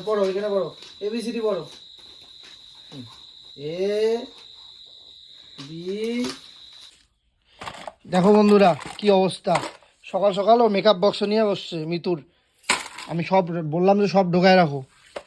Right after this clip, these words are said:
বাবা, ভালো করে ঢোকাও, মা বকু দিবে কিন্তু। এটা হচ্ছে তোমার মার ছোটবেলার মেকআপ বক্স।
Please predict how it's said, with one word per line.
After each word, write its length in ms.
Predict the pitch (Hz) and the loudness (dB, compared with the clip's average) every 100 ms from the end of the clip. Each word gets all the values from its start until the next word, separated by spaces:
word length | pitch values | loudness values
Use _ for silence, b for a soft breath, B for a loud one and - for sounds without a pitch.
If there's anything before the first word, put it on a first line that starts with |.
| _ - | _ -4
বাবা, 260 | 170 214 196 | 4 4 4
ভালো 220 | 190 220 | 2 0
করে 180 | 226 226 | 0 2
ঢোকাও, 320 | 220 214 170 - | 4 4 2 -2
মা 140 | 170 185 | -6 -2
বকু 240 | 208 220 | -2 -2
দিবে 180 | 226 226 | 0 0
কিন্তু। 320 | 220 208 170 - _ _ _ 381 466 508 _ _ _ | 0 -2 -6 -8 _ _ _ -20 -20 -20 _ _ _
এটা 160 | 156 180 | -12 -12
হচ্ছে 260 | - 180 175 | -10 -12 -8
তোমার 240 | 185 185 | -2 0
মার 160 | 185 180 | 0 -2
ছোটবেলার 500 | 202 185 190 190 170 | -4 -2 2 2 2
মেকআপ 360 | 175 170 185 | -2 -2 -2
বক্স। 400 | 160 151 - - | 0 -2 -4 -16